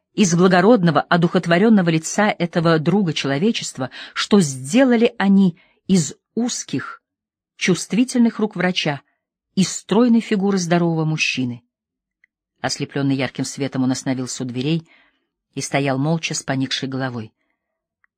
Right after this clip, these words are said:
Только когда Эмма бросилась к нему, он поднял глаза. «Вы, миледи?» Нежный тон его голоса мучительной боли отозвался в сердце Эммы. Остановившись против Чирилло,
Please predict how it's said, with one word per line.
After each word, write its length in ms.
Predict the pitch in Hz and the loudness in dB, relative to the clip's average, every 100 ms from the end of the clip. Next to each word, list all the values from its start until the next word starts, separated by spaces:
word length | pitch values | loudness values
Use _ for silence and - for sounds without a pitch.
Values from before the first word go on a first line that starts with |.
| _ _ | _ _
Только 240 | 156 160 | -6 -4
когда 340 | 156 143 147 - | -4 -2 -2 0
Эмма 300 | 156 139 143 | -2 -2 -2
бросилась 460 | 156 196 - 143 - | 0 -2 -2 -8 -4
к 80 | |
нему, 160 | 135 135 | 0 0
он 100 | 135 | 0
поднял 340 | - 143 135 | -2 -2 -2
глаза. 400 | 135 139 127 123 - - - | -2 -2 -4 -6 -8 -16 -14
«Вы, 360 | 113 143 175 - - | -4 -2 -2 -4 -6
миледи?» 520 | 135 120 120 120 117 _ _ _ _ _ _ _ _ _ _ _ _ - | -4 -4 -6 -10 -18 _ _ _ _ _ _ _ _ _ _ _ _ -2
Нежный 320 | 175 170 170 | 0 0 0
тон 200 | 165 170 | 0 0
его 220 | 156 156 | 0 -2
голоса 380 | 151 156 147 147 | -2 -2 -4 -6
мучительной 480 | 147 - 170 160 160 | -6 -6 -6 -4 -2
боли 300 | 147 147 123 | -2 -4 -4
отозвался 600 | 113 127 123 120 120 120 | -6 -8 -8 -8 -8 -10
в 60 | |
сердце 420 | - 123 - - - | -10 -10 -10 -12 -10
Эммы. 340 | 131 123 127 - _ _ _ _ _ _ _ _ _ - | -8 -8 -10 -16 _ _ _ _ _ _ _ _ _ -4
Остановившись 680 | 151 - 156 180 - 170 - | -4 0 0 0 -4 -8 -6
против 300 | 165 160 - | -6 -6 -6
Чирилло, 540 | - 156 202 185 147 | -4 0 0 -2 -6